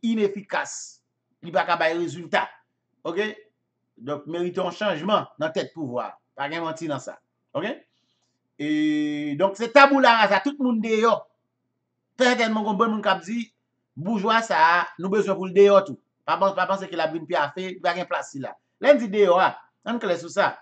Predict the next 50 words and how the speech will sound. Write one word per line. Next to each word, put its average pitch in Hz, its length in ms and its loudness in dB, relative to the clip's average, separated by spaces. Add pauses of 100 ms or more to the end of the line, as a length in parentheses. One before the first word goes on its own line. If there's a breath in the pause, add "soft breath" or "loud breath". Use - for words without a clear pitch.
(1500)
Vle 151 160 -6
pa, 139 240 2
vle 131 180 -8
nan 127 180 -8
tout 135 120 -18
sistèm 139 480 -10
ou 113 120 -8
bezwen 101 280 -12
boujwa. 95 320 -16 (280)
Men 156 120 -6
pa 170 160 6
bezwen 175 400 -4 (300)
pou 165 100 -4
y 160 60 2
al 156 180 -4
enflyanse, 196 680 -2 (300)
pou 170 160 0
yo 160 80 0
jwenn 160 160 -4
des 156 200 -2
avantaj. 160 580 0 (560)
Ke 202 100 2
yo 220 80 -2
fè 180 160 2
biznis 175 240 -10
yo, 233 120 -2
paske 147 340 -6
kèlke 147 300 -6
pa, 151 200 -4
tout 175 160 -12
fò 170 120 2 (420)
fè 156 160 -4
ekilib 131 320 -8
la. 117 80 -8
Nou 143 80 -4
pa 170 80 -4
ka 160 100 0
mande 135 300 -6
pou 120 100 -16
y 113 60 -8
ap - 100 -20
kraze, 117 480 -8
boule, 123 400 -8 (240)
mete 123 240 -8
yo 127 160 -6
deyò. 120 380 -4 (320)
Ou 131 100 -10
bezwen 131 300 -8
envestisè 127 500 -10
tout - 160 -16